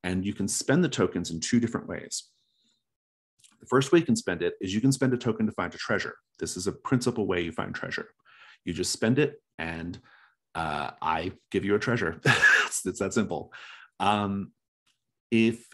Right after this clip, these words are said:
you save them up, though, or pool them with other players, you can spend three and achieve what's called the set goal. So the dungeon is divided up into sets, and each set has a goal.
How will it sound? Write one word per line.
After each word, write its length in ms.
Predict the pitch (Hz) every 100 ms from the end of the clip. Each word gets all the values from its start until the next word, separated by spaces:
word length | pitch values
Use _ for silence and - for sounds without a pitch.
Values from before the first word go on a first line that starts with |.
| - _ -
you 880 | 101 107 110 107 104 98 98 107 - _ _ _ _ _ _ _
save 340 | - - 120 117
them 160 | 92
up, 220 | 120 - -
though, 380 | - - - 135 _ _ -
or 100 | 95
pool 340 | - - 143
them 140 | 135 101
with 160 | 98
other 160 | 98 82
players, 640 | - 160 156 - - - - _ _ - - -
you 80 | 107
can 160 | 117
spend 420 | 107 - 101 87
three 680 | 87 - 120 190 147 - 120 - _ _ _ _ _ _ -
and 320 | 107 104 98 -
achieve 600 | 90 - - 110 104 92
what's 180 | 90 -
called 360 | - 90 90
the 100 | 90
set 400 | - - 107 - - - 82
goal. 520 | 76 55 - - - _ - - - -
So 180 | - 104
the 80 | 104
dungeon 320 | 113 131 147
is 140 | 143
divided 320 | - 101 98
up 100 | 101
into 160 | 92 98
sets, 560 | 95 64 - - - _ _ _ -
and 160 | 90 -
each 240 | 110 113
set 280 | - 104 -
has 160 | 98
a 60 | 87
goal. 500 | 78 73 - - -